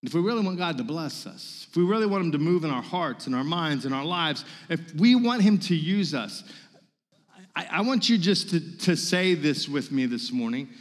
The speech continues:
because I have a feeling that there's some of us that don't believe this in this room. Just repeat this after me. "God wants to use me." God wants to use you. "Well, Kevin, I don't know what that looks like."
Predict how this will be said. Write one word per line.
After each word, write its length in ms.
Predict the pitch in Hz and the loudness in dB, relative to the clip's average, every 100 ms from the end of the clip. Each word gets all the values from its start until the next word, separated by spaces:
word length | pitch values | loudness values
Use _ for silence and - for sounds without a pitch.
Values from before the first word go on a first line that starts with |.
| - - | -20 -8
because 220 | 160 160 | -2 2
I 80 | 196 | 2
have 100 | 214 | 2
a 80 | 190 | 0
feeling 300 | 180 190 170 | 0 2 2
that 120 | 156 | 0
there's 220 | 165 151 | 0 0
some 160 | 190 185 | -2 -2
of 80 | 170 | -4
us 120 | - | -4
that 160 | 160 | -6
don't 200 | 139 147 | -4 -4
believe 440 | 127 127 143 139 113 | -2 0 2 0 0
this 320 | 120 113 - | -4 -4 -6
in 120 | 127 | -2
this 220 | 123 - | -2 -2
room. 260 | 123 107 90 - _ _ _ _ _ _ _ _ _ _ _ _ _ _ _ _ 127 | -6 -8 -10 -16 _ _ _ _ _ _ _ _ _ _ _ _ _ _ _ _ -2
Just 220 | 170 208 | 0 2
repeat 220 | 170 196 | 4 4
this 180 | 160 170 | 4 -2
after 260 | 151 - | -2 -2
me. 160 | 147 131 | 0 0
"God 420 | 113 147 160 185 170 139 - - _ _ _ - - - - - | 2 0 0 -2 -8 -16 -20 -20 _ _ _ -20 -20 -20 -16 -6
wants 720 | 151 160 170 151 - - - - - - - - - | -2 -2 -2 -8 -10 -12 -16 -20 -20 -20 -20 -18 -4
to 140 | 160 | -2
use 380 | 135 135 123 - | 4 4 4 0
me." 220 | 107 90 - - - - - - - - - - _ _ _ _ | -4 -6 -14 -20 -20 -20 -20 -20 -20 -20 -20 -20 _ _ _ _
God 260 | 143 160 160 | -4 -2 -2
wants 220 | 170 - | -6 -4
to 80 | 160 | -4
use 480 | 143 170 185 147 131 | -2 -2 -2 -4 -2
you. 220 | 127 95 | -2 -4
"Well, 880 | 87 - - _ _ _ _ - - | -10 -20 -20 _ _ _ _ -14 -6
Kevin, 220 | 175 170 | -4 -2
I 60 | 170 | -4
don't 100 | 170 | -4
know 80 | 151 | -4
what 100 | 147 | -6
that 140 | 127 | -6
looks 240 | 117 - | -6 -8
like." 160 | 90 76 | -16 -18